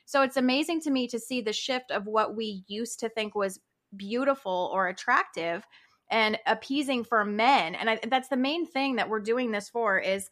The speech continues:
I'm always amazed when you go into the gym and all of these men always state, like, you know, "Well,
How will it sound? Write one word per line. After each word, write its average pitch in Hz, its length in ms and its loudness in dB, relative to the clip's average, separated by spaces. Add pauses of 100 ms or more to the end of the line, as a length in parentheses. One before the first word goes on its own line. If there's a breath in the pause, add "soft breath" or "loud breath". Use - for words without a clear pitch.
(540 loud breath)
I'm 240 180 4
always 262 320 6
amazed 254 360 2
when 226 120 -4
you 214 80 -2
go 214 100 2
into 220 140 -2
the 214 80 -2
gym 208 260 -4
and 196 100 -4
all 202 260 2
of 226 120 -4
these 226 180 -4
men 202 260 0
always 190 360 0
state, 277 280 -2
like, 196 180 -4
you 214 60 -6
know, 196 100 0
"Well, 196 360 2